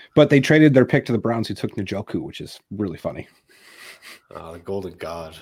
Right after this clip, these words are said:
Speaker 2: I wanna see that man move teams. And then we got Kansas City covering the Bills by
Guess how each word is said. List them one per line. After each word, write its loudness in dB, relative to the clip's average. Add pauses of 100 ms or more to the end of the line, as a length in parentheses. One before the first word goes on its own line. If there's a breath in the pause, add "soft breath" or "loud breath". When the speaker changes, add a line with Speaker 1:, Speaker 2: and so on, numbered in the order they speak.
Speaker 2:
I -16
wanna -12
see -14
that -16
man -16
move -18
teams. -16
And -12
then -6
we -4
got -6
Kansas -6
City -2
covering -6
the -14
Bills -8
by -16